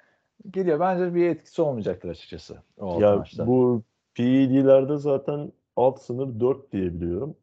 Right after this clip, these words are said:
Speaker 2: Dörtten az performans arttırıcı ilaç cezası alan görmedim.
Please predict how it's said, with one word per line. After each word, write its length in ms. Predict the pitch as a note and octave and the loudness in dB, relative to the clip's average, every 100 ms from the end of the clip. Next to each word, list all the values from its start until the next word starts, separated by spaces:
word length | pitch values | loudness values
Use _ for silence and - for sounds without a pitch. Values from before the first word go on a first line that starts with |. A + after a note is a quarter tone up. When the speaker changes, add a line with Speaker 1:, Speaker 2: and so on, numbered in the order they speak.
| _ _ _ _ | _ _ _ _
Speaker 2:
Dörtten 380 | F#2+ G2 - G#2 | -10 -10 -8 -4
az 180 | G#2 G2 _ _ _ _ _ - | -4 -6 _ _ _ _ _ -8
performans 560 | F#2 G#2 G2+ G2+ - | -6 -6 -4 -6 -6
arttırıcı 680 | G#2 G2+ G2+ F#2+ G2 G2 - - | -8 -4 -4 -2 0 0 -2 -6
ilaç 500 | F#2+ G2 - - _ - | -4 -4 -6 -18 _ -6
cezası 520 | F#2+ F#2 F#2+ F#2+ A2+ | -4 0 0 0 -2
alan 340 | G2 G#2+ A2+ | 0 -2 -2
görmedim. 460 | A2+ A2+ G2+ F#2 | 0 0 0 -4